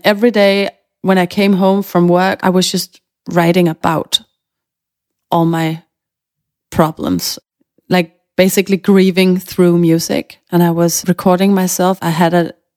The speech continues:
actually, it was just the built-in microphone in my computer. And I was figuring out how to work in GarageBand, and I did productions. Like, this was just something, I wasn't even aware that I did it.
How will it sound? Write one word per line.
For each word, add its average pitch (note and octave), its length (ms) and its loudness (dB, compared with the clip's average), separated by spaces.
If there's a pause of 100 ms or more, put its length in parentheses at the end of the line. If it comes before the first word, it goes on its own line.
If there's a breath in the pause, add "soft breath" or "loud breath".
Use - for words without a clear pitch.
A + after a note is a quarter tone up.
actually, F3+ 420 0
it D#3 60 2
was D#3+ 180 0
just - 200 -8
the D#3+ 340 -2 (560 soft breath)
built-in F3 360 2
microphone D#3+ 540 -2
in D#3+ 120 0
my D#3+ 360 -2 (380)
computer. F3+ 500 0 (800)
And F3 140 2
I F3 100 0
was - 460 0 (120)
figuring G3 640 0
out E3+ 220 -4
how F3 180 0
to F#3 200 -2
work F3+ 360 0
in E3+ 200 2
GarageBand, F3 720 -2
and E3+ 120 -2
I E3 80 -2
did E3+ 220 -2 (440 soft breath)
productions. F3 960 0
Like, E3+ 200 -4 (540)
this A#3+ 320 0
was C#4 100 0
just - 220 -2
something, G#3+ 340 -2
I G3+ 60 0
wasn't A3 220 2
even A3 140 4
aware F3+ 480 2
that F#3+ 180 0
I F3 100 0
did F3 200 0
it. A#3+ 240 -2